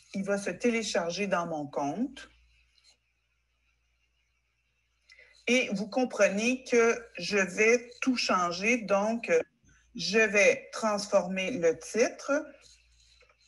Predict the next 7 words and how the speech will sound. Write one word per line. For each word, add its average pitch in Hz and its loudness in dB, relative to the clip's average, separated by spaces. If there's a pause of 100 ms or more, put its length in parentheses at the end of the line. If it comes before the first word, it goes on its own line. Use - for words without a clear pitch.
(640)
Et 175 -6
ici, - -8
je 165 -10
vais 170 4
appeler 156 -2
ça 180 2 (400)
questionnaire. 170 -4